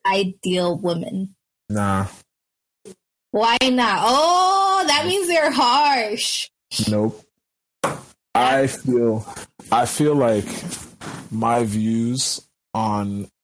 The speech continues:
Speaker 2: how women should conduct themselves would be favored by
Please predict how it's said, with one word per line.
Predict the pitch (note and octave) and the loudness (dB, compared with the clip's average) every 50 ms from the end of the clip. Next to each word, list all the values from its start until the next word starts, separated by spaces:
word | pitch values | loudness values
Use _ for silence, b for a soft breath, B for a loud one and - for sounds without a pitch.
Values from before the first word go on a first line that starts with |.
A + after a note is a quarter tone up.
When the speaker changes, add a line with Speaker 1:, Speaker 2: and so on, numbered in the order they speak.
| _ - | _ -8
Speaker 2:
how | - - A2+ A2 G#2 G2+ G2+ G2+ G2+ G2 G2 G2 F#2 - _ | -6 -2 0 2 2 2 2 2 2 0 0 -2 -4 -6 _
women | - G#2 G#2+ G#2 G2+ G2+ G2+ G2+ G2 G2 G2 - _ _ _ _ _ _ _ _ _ _ - | -6 -4 -4 -2 -2 -2 -4 -4 -4 -6 -6 -8 _ _ _ _ _ _ _ _ _ _ -8
should | - - - A2 F#2+ - | -6 -4 -2 -2 -2 -2
conduct | - - G#2 F#2+ F#2+ F2 - | -4 -4 -2 -2 -4 -4 -4
themselves | - A2 A2 G#2+ - C3 C3 B2+ C3 C3 C3 - - - - _ _ _ _ _ _ _ _ _ _ _ _ _ _ _ _ _ _ _ _ _ _ _ _ _ _ - | -6 -6 -6 -4 -4 -2 -2 -2 -4 -4 -4 -6 -8 -10 -14 _ _ _ _ _ _ _ _ _ _ _ _ _ _ _ _ _ _ _ _ _ _ _ _ _ _ -4
would | G#2 G#2 G#2 G#2 G2 F#2+ F#2+ | -2 0 0 0 0 -2 -2
be | - G#2+ F#2+ | -2 -2 0
favored | - - A2 G#2 G2+ G2 G#2 G2 F#2+ F#2+ | 0 2 2 2 2 2 0 0 0 0
by | G#2 G2 F#2+ F#2+ F#2 F2+ F2 | 0 0 0 0 0 -2 -4